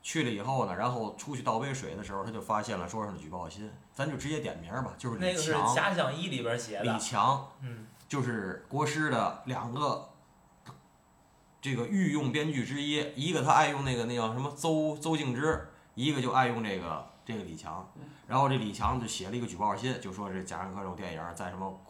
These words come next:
Speaker 1: 国外他们这，这，这样不行，这样您得主，国家要引起重视，就给他停了。然后呢，所以他在，他当初宣传，呃，《三峡好人》的时候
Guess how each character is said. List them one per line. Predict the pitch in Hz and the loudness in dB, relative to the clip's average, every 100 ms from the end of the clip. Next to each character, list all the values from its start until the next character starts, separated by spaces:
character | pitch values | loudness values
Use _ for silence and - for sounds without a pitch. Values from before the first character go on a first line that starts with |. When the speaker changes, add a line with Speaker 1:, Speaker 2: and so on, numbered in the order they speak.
| - | -12
Speaker 1:
国 | 98 | -4
外 | 107 98 90 | 0 0 -2
他 | 95 | -6
们 | 95 95 92 | -6 -6 -6
这， | |
这， | 98 95 | -8 -6
这 | 107 | -2
样 | 92 95 | -2 -4
不 | 107 | -8
行， | 104 127 113 | 0 0 2
这 | 123 | 0
样 | 117 110 | 0 0
您 | 113 123 | -2 -2
得 | 113 113 - | -2 -4 -6
主， | 104 | -14
国 | 95 127 | -8 2
家 | 131 131 | 4 6
要 | 107 - 110 | 2 -4 -6
引 | 131 143 | -2 0
起 | 110 | 0
重 | 156 131 | 0 -2
视， | 98 - - | -2 -8 -12
就 | - | -8
给 | 101 | -8
他 | 95 | -6
停 | - 139 | -4 0
了。 | 156 - - - - - - - - - - | 0 -2 -16 -20 -20 -20 -20 -18 -18 -16 6
然 | 156 196 | 8 10
后 | 175 | 8
呢， | 123 107 - - - | 6 2 -4 -18 -16
所 | - 208 | 2 6
以 | 226 202 - - | 8 6 0 2
他 | 214 214 | 10 10
在， | 214 180 135 113 - - - - | 12 10 10 6 -2 -16 -14 8
他 | 208 208 | 10 12
当 | 214 208 | 10 8
初 | 196 214 | 2 0
宣 | 202 214 208 196 | 2 4 4 4
传， | 147 147 165 175 165 - - - - - - | 6 6 6 4 2 -4 -16 -20 -20 -20 -12
呃， | 120 117 107 104 101 98 90 80 80 - - - - - - - - - _ _ _ _ _ _ _ _ - - - - - - | -8 -4 -4 -4 -6 -8 -10 -12 -16 -20 -20 -20 -20 -20 -20 -20 -20 -20 _ _ _ _ _ _ _ _ -20 -20 -20 -20 -20 0
《三 | 214 196 | 4 10
峡 | 196 | 10
好 | 135 107 | 10 6
人》 | 104 180 | 4 2
的 | 135 | 2
时 | 92 | 0
候 | 90 | 0